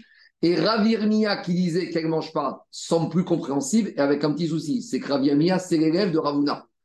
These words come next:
Donc, Ouga, il te dit, l'élève a plus, ré-, entre guillemets, a priori, a raison par rapport au maître. Parce que Ravuna, c'est comme du vinaigre dans les dents et de la fumée dans les yeux. Si déjà, quand il y a Kiddushin Minatora, que Minatora, elle pourrait manger.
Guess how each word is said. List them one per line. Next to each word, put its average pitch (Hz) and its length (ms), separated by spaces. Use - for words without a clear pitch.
Donc, 180 300
Ouga, 196 220
il 214 80
te 202 80
dit, 220 180
l'élève 185 580
a 151 260
plus, 202 240
ré-, 170 260
entre 143 220
guillemets, 180 420
a 139 100
priori, 151 380
a 160 80
raison 175 420
par 165 140
rapport 160 260
au 185 80
maître. 214 400
Parce - 160
que 185 100
Ravuna, 185 760
c'est - 200
comme 185 260
du 175 180
vinaigre 165 480
dans 139 100
les 147 140
dents 190 320
et 156 80
de 156 60
la 156 100
fumée 180 240
dans 190 80
les 196 220
yeux. 214 240
Si 226 260
déjà, 160 300
quand 160 120
il 160 40
y - 20
a 160 40
Kiddushin 175 480
Minatora, 165 520
que 170 100
Minatora, 170 300
elle 160 100
pourrait 170 240
manger. 180 440